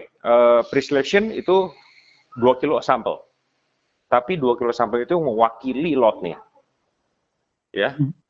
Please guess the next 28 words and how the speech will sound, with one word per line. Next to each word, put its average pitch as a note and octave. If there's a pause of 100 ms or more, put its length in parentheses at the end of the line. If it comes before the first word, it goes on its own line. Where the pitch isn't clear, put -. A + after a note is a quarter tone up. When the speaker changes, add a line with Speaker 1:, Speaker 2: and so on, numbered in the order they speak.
(120)
Speaker 2:
oke. D3+
Speaker 1:
Ketika -
pre-, - (200)
pre-, C#3+ (120)
ketika D3
pre-selection B2+
terpilih, B2 (1400)
kita B2
udah A#2
announce, G#2+
mereka C#3+
harus -
kirim G#3+
lotnya D3
ke B2
ba-, G#2+
ke A#2
gudang G#2+
kita. - (1300)
Speaker 2:
Lot D#3+
yang E3 (260)
berdasarkan D#3
sampel D#3
dua D3+
kilo D3
tadi D3
ya? B2
Speaker 1:
Ya, A#2